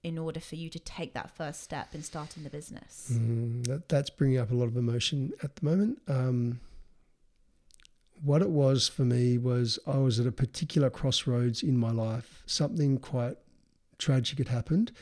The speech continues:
Speaker 2: and I was reflecting on my life thinking, "Wow, I, I don't wanna get to the end of it and think I didn't do it.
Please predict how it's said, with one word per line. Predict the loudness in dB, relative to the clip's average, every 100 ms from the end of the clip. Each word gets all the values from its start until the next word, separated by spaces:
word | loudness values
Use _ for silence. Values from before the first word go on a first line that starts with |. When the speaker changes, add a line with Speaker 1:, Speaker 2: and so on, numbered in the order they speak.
| -20 -20 -20 _ -4
Speaker 2:
and | 2 4 4 2 2 -4 -2
I | 2
was | 2 2
reflecting | 0 4 2 4 4
on | 6 6
my | 4
life | 4 2 2 0 -4 -16 -20 -20
thinking, | -4 -2 0 2 2 0 -4 _ _ _ _ _ _ -14 -12 -14 -18 -20 -10
"Wow, | -4 -2 0 -2 -2 -4 -10 _ -6
I, | -6 -2
I | -2
don't | 2 2 2 0
wanna | 0 2 2 0 -4 _ _ _ _ -20 -6 -2
get | -2
to | -2 0
the | 2
end | 4 4
of | 2
it | 0 -2
and | -2 -2
think | 0 0 0 -8 _ _ _ _ _ _ _
I | -2
didn't | 4 4 4
do | 4 2
it. | 2